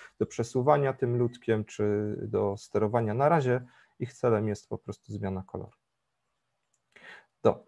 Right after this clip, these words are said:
i teraz mam tutaj, y, taki, y, takie zdarzenie, y, wciśnięcie lewego przycisku myszy.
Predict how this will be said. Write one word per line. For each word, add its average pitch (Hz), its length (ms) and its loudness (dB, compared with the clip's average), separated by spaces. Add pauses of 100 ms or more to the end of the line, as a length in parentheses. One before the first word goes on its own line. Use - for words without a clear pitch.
(120)
i 143 60 -6
teraz 226 400 4 (260)
mam 190 260 6
tutaj, 139 680 2 (120)
y, 117 380 -2
taki, 120 840 -4
y, 107 840 -4
takie 147 300 -4
zdarzenie, 101 800 -6 (720)
y, 110 280 -4 (120)
wciśnięcie 170 840 -4 (840)
lewego 135 580 2
przycisku - 680 -10
myszy. 98 380 -10